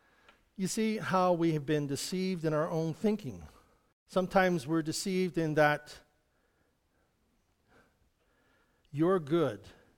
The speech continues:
is more important than somebody else's sinful life. And somebody may get into heaven at the last moment before they die, but that doesn't mean they lived a life that was meaningful.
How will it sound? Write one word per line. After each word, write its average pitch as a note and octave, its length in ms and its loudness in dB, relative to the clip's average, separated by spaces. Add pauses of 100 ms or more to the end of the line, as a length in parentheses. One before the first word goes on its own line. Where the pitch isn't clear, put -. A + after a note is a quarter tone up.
(140)
is C3+ 180 -8
more D3 280 0
important D#3 720 -4 (540)
than C3+ 440 0
somebody D3 460 0
else's B2 560 -6 (640)
sinful C#3+ 460 -4
life. A#2 440 -6 (1000)
And E3+ 120 -2
somebody C4+ 320 4
may A3+ 180 6
get F#3+ 160 4
into F3+ 260 2
heaven F#3 400 2
at F3+ 120 -4
the E3 80 0
last D#3 380 2
moment E3 380 0 (760)
before E3 320 -2
they D#3 160 2
die, D3 420 0 (640)
but C#3 120 -6
that G#3 160 0
doesn't A3 260 0
mean F#3+ 200 0
they E3 120 2
lived D#3+ 260 0
a D3 60 0
life C#3 640 0 (280)
that C#3+ 380 2
was C3+ 280 -4
meaningful. C#3+ 640 -6